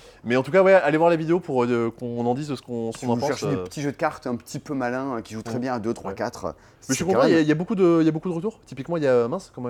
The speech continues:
Speaker 1: j'ai oublié son nom. Méla-, Mé-, Méla-, Mélanoche ?
Speaker 2: Mélanoche.
Speaker 1: Qui a beaucoup aimé et qui, euh, qui,
Speaker 2: Ben oui.
Speaker 1: qui hésite pas à, à le dire, et c'est cool. C'est, c'est ça, c'est trop, c'est,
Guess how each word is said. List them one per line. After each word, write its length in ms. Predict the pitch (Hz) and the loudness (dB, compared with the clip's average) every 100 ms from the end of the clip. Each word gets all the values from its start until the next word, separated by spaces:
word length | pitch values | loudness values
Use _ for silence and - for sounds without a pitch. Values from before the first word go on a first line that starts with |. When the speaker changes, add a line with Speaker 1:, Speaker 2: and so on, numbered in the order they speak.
| 123 | -10
Speaker 1:
j'ai 100 | 117 | -8
oublié 160 | 123 | -8
son 100 | 120 135 | -8 -12
nom. 100 | 151 _ _ _ _ _ _ _ _ - | -16 _ _ _ _ _ _ _ _ -16
Méla-, 440 | 95 101 104 104 104 | -10 -6 -4 -6 -6
Mé-, 180 | 107 - | -10 -8
Méla-, 240 | 104 107 113 | -8 -6 -8
Mélanoche ? 460 | 107 147 285 - 78 | -8 -8 -12 -16 -16
Speaker 2:
Mélanoche. 540 | 82 139 330 440 311 | -8 -4 -2 -2 -2
Speaker 1:
Qui 40 | 117 | -2
a 20 | |
beaucoup 260 | 123 - 143 | -4 -2 -2
aimé 140 | 220 | 0
et 60 | 214 | -2
qui, 220 | - 117 | -4 -2
euh, 280 | 104 101 101 | 0 -2 -4
qui, 100 | 80 | -6
Speaker 2:
Ben 160 | 104 120 | -8 -8
oui. 80 | 120 | -6
Speaker 1:
qui 60 | 107 | -8
hésite 180 | 107 | -6
pas 460 | 135 131 101 92 90 | 0 2 2 0 -2
à, 20 | |
à 140 | 85 107 | -6 -6
le 100 | 120 | -6
dire, 220 | 214 - | -10 -12
et 80 | 98 | -14
c'est 100 | 113 | -12
cool. 180 | 208 185 - _ _ _ | -12 -14 -20 _ _ _
C'est, 220 | - 117 113 | -8 -6 -6
c'est 140 | 123 | -6
ça, 160 | 135 131 | -6 -6
c'est 120 | 131 | -4
trop, 200 | 175 160 | -2 -2
c'est, 400 | - 123 117 | -2 -2 -2